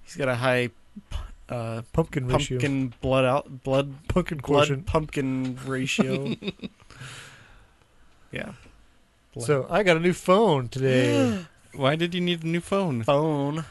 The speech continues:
Speaker 2: So we decided we
Speaker 1: Phony.
Speaker 2: needed my youngest son to get a phone again. He lost yours, his about a year ago.
Speaker 3: Oh.
Speaker 1: Phony
Speaker 2: And, uh, I
Speaker 1: McPhonerson.
Speaker 2: happened to mention to my wife that they had a buy one, get one free of a specific type of cool advanced phone.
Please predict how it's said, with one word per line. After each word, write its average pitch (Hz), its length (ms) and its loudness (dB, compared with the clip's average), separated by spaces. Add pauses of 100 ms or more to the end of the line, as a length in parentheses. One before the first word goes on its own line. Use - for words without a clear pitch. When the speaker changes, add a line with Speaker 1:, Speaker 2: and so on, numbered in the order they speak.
Speaker 2:
So 160 200 2
we 165 60 4
decided 185 360 6
we 160 60 2
Speaker 1:
Phony. 165 140 4
Speaker 2:
needed 151 220 0
my 143 140 2
youngest 143 440 0
son 131 260 -2
to 131 80 -6
get 127 180 -2
a 120 40 -2
phone 120 260 -4
again. 117 240 -6
He 123 160 -4
lost 135 260 0
yours, 127 240 -4
his 143 200 -6
about 123 140 -2
a 120 60 -2
year 120 220 -4
ago. 113 300 -10 (200)
Speaker 3:
Oh. 127 460 -2 (400)
Speaker 1:
Phony - 420 -8
Speaker 2:
And, 127 320 -2
uh, 120 140 0
I 120 100 -2
Speaker 1:
McPhonerson. 123 460 -6
Speaker 2:
happened 156 220 0
to 143 80 -4
mention 143 200 -4
to 143 60 -10
my 131 100 0
wife 147 240 2
that 135 120 -4
they 135 60 0
had 131 120 2
a - 20 -2
buy 131 220 0
one, 131 160 -2
get 127 160 -4
one 123 120 -6
free 160 220 -2
of 135 80 0
a 123 60 -2
specific 127 520 -8
type 127 240 -6
of 120 220 -10
cool 131 300 -6
advanced 117 420 -6
phone. 190 460 0